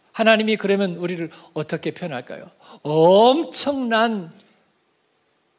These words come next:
전문 용어로 우리들에게 말씀하실까요? 그러나 이미 성경적인 인간 이해를 하고 있는 우리는 이 우화적인 표현 안에 담긴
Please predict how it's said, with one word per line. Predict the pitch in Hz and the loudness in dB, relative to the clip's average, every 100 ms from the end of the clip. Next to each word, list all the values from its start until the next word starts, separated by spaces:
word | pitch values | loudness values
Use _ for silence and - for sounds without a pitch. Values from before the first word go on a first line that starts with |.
| _ _ _ _ _ _ _ _ _ _ _ _ _ _ _ _ _ _ _ _ | _ _ _ _ _ _ _ _ _ _ _ _ _ _ _ _ _ _ _ _
전문 | - 156 170 165 | -8 -4 -2 -2
용어로 | 147 139 139 | -4 -4 -4
우리들에게 | 123 135 131 123 | -6 -8 -8 -8
말씀하실까요? | 117 - 127 127 117 147 135 143 190 - - - - - - - _ _ _ _ _ _ _ _ _ _ _ _ _ _ _ _ | -10 -12 -14 -14 -14 -14 -12 -10 -12 -16 -20 -20 -20 -20 -20 -20 _ _ _ _ _ _ _ _ _ _ _ _ _ _ _ _
그러나 | - 214 208 165 131 226 | 0 4 6 4 0 0
이미 | 220 254 | 2 4
성경적인 | - 320 339 320 302 285 254 | 2 0 0 2 2 2 2
인간 | 190 233 233 | 4 4 4
이해를 | 220 214 220 | 2 2 0
하고 | 196 247 240 | -2 -2 2
있는 | 226 208 214 196 | 2 0 0 0
우리는 | 170 208 233 117 104 _ _ | -2 -2 -2 -4 -12 _ _
이 | 190 226 | -6 -4
우화적인 | 170 202 240 240 240 254 240 | -4 -4 -4 -6 -6 -6 -6
표현 | - 294 285 | -6 -4 -4
안에 | 247 240 240 | -4 -4 -6
담긴 | 180 190 233 214 | -6 -6 -6 -6